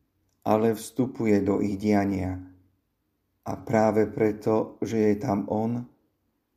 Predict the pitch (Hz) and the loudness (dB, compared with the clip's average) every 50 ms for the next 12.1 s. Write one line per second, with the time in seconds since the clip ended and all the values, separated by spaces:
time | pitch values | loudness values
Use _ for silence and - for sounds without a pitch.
0 | _ _ - 110 113 117 123 120 120 - 127 117 - 110 113 107 107 - 110 101 | _ _ -2 0 2 4 4 2 2 2 2 2 4 2 2 0 0 0 -2 -2
1 | 92 - - 104 95 98 - - 104 98 98 95 95 95 95 95 95 104 95 92 | -2 -2 -4 -4 -4 -4 -4 -2 -2 0 0 0 0 0 -2 -2 -2 -2 -4 -8
2 | 92 - _ _ _ _ _ _ _ _ _ _ _ _ _ _ _ _ _ _ | -12 -18 _ _ _ _ _ _ _ _ _ _ _ _ _ _ _ _ _ _
3 | _ _ _ _ _ _ _ _ _ _ _ _ _ _ _ _ _ _ _ 101 | _ _ _ _ _ _ _ _ _ _ _ _ _ _ _ _ _ _ _ -2
4 | 101 107 117 113 107 - 147 127 117 113 113 113 110 120 113 110 - - 113 107 | 4 6 6 6 4 2 -2 0 2 2 2 2 0 -4 -6 -6 -4 -4 -2 0
5 | 107 110 104 107 110 113 107 107 104 101 98 98 98 98 101 101 98 - - 110 | 0 2 2 2 2 2 4 4 4 4 4 4 2 2 2 -2 -6 -4 -2 -2
6 | 101 95 - - - _ _ _ 104 104 101 110 110 110 107 107 107 110 107 101 | -2 -2 -4 -12 -20 _ _ _ -6 -4 -2 0 0 0 0 0 2 2 2 2
7 | 104 101 107 104 104 104 104 104 104 98 95 95 - - 104 101 98 98 - 101 | 2 2 4 6 6 6 4 4 0 -2 -2 -6 -8 -4 -4 -2 -2 -2 -2 -2
8 | 101 98 98 98 101 101 98 101 104 104 - - _ _ _ _ _ _ _ _ | -2 -2 0 0 -2 -2 -2 -4 -6 -6 -8 -16 _ _ _ _ _ _ _ _
9 | _ _ _ _ _ _ _ _ _ _ 104 104 104 107 101 98 107 104 101 101 | _ _ _ _ _ _ _ _ _ _ 0 2 2 2 2 2 2 2 2 0
10 | - - - 110 107 101 98 95 92 92 92 92 - - _ _ _ _ _ _ | -2 -4 -2 0 2 2 2 0 -2 -6 -8 -12 -18 -20 _ _ _ _ _ _
11 | _ _ _ _ _ _ _ _ _ _ _ _ _ _ _ _ _ _ _ - | _ _ _ _ _ _ _ _ _ _ _ _ _ _ _ _ _ _ _ 0
12 | 123 | 0